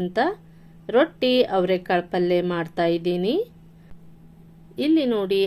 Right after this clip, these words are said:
ಅವರೆಕಾಳು ಪಲ್ಯ ರೆಡಿ ಆಗ್ತಿದೆ. ಹಾಗೆ ಜೋಳದ ನುಚ್ಚಿನ ಗಂಜಿ ಕೂಡ ಮಾಡ್ಕೊಂಡಿದ್ದೀನಿ. ಕಂಪ್ನಿಗೆ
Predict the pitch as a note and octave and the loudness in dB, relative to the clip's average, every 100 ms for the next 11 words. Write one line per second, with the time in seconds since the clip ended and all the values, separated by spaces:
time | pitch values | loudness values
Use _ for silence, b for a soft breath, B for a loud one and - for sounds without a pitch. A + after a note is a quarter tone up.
0 | - G3 G3 B3+ D4 B3+ A3 - G3 G3 | 0 -4 0 -2 -2 -2 -2 -2 -2 0
1 | F#3 F#3 F#3 F3 F3 F3 F3 - F3 F3 | 0 2 0 2 2 0 -4 -4 -2 0
2 | F3+ F3+ F#3 F3 E3+ F3+ G#3 - B B | 0 -2 -2 -2 0 0 0 -4 B B
3 | B B F3+ G#3+ A#3+ C#4 D#4+ C#4 B3 A3+ | B B 0 4 4 4 0 -2 -2 -2
4 | G#3 G3 G3 E3+ F3+ F3 F3+ E3+ F3 F3+ | -2 0 0 0 -2 -2 -2 0 0 0
5 | E3+ F3 - E3+ E3 E3+ E3+ F3+ F4+ A4+ | -2 -4 -4 -2 0 0 0 -2 -4 -6
6 | B B B - A3 G#3+ C4 D#4+ C#4+ | B B B -4 -2 -2 -2 -2 2